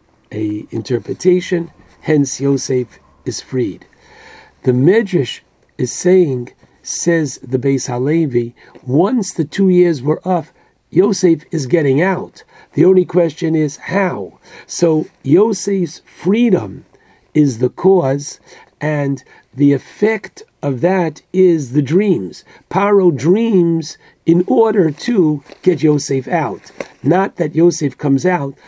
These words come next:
because Paro dreams. Now, you might think that this is simply playing with words and splitting hairs, but I think this is such an important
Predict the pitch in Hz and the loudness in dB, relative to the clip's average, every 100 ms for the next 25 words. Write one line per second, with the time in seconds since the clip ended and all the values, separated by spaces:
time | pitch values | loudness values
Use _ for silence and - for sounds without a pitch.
0 | - 147 131 170 156 - - 135 135 127 | -8 -6 -2 0 0 -4 -8 -4 -2 -2
1 | 110 151 131 104 - - - - - 147 | 0 0 0 -4 -16 -20 -20 -20 -4 -2
2 | 147 143 _ - - 175 202 175 151 - | -2 -8 _ -20 -2 2 2 2 -2 -2
3 | 190 175 - - 139 165 151 151 139 - | 0 0 -2 -6 -6 -4 -4 -4 -6 -8
4 | - - - 180 165 160 160 147 - _ | -12 -8 0 0 0 -4 -2 -4 -6 _
5 | _ - 175 165 160 156 147 - 123 113 | _ -6 -2 0 0 -2 -4 -8 -6 -4
6 | 127 180 180 147 143 - - _ _ _ | 2 4 4 2 -2 -10 -18 _ _ _
7 | - 135 - - 180 165 143 131 180 156 | -6 -4 -6 -4 2 2 2 0 0 0
8 | - - - _ _ _ _ _ - 151 | -4 -14 -20 _ _ _ _ _ -2 0
9 | 135 139 - 202 202 185 - _ 185 - | 0 -4 -2 0 0 0 -6 _ -4 -2
10 | 151 - - 214 190 - _ - 151 151 | -4 -8 -6 -6 -8 -12 _ -4 -2 -2
11 | 147 - 214 - 170 156 | -6 -6 -4 -4 -6 -6